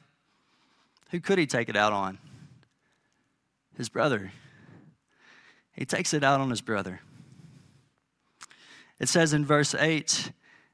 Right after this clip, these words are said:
"Now Cain talked with Abel, his brother, and it came to pass when they were in the field that Cain rose up against Abel, his brother,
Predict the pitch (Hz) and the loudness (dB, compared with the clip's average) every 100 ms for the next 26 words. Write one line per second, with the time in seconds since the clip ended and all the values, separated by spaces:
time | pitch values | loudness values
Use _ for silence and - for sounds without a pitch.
0 | - 135 123 - 180 165 147 - 175 165 | -4 2 2 2 0 0 0 4 6 6
1 | - 147 127 - 160 160 170 170 - - | 2 -2 -2 0 0 2 2 0 -6 -20
2 | _ - _ _ _ - 127 120 143 120 | _ -20 _ _ _ -6 -4 2 2 2
3 | 107 107 - - _ - - - 151 - | -2 -6 -16 -20 _ -20 -14 -6 -4 -4
4 | - 165 180 185 170 - 151 135 - - | -2 0 0 0 0 4 4 2 -2 -4
5 | - - - 151 156 165 165 - 170 156 | -8 -16 -2 4 8 8 6 2 2 2
6 | - 165 156 147 151 - 175 165 143 143 | 2 4 4 2 -2 -2 0 0 2 4
7 | 160 190 180 165 175 - 147 151 175 175 | 6 4 2 2 2 0 0 0 0 -4
8 | - 156 170 170 180 170 143 147 135 120 | -2 2 2 2 2 0 0 2 2 0
9 | 107 | -6